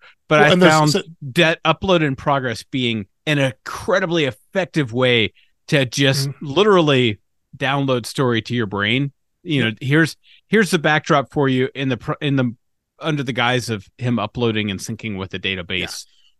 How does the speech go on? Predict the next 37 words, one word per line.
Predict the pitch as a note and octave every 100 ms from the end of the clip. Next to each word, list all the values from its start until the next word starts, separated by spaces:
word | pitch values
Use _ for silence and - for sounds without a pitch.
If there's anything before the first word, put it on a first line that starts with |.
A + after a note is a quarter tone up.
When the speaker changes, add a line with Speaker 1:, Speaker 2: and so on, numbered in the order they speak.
| _
Speaker 2:
Yeah. | D3
Yeah. |
Speaker 1:
and | A2+
recovering | G2+ A#2+ G2 F2+
time. | - G2 E2+ E2 - _ _
Speaker 2:
Yeah. | C#3 - -
Speaker 1:
Just | B2
Speaker 2:
No, | G3
Speaker 1:
great | C3
Speaker 2:
I, | E3 E3+
I, |
Speaker 1:
stuff. | -
Speaker 2:
I | - C#3+
think | F#3+ - D#3+ D3 C#3 C#3 C#3+
that | C#3+ F3+ F3+
issue | F3 - F3+
com-, | E3 E3+ - -
um, | D#3+ D3 C3+ B2 -
paired | - D#3 D#3 C3
with | B2 F#3
issue | C#3+ D#3 D#3
eight, | E3 B2+ -
which | C#3+ C3+ D3+
is | A#2
the | B2+
same | - E3+ D#3 C#3
setup, | - E3+ D3 C3 - _ _ _ -
but | D3+ -
the | D#3 C3
story | - D#3+ C#3
is | -
told | D#3 C#3
from | C3
Andy's | D#3 C#3+ -
point | C#3 A#2+
of |
view. | G#2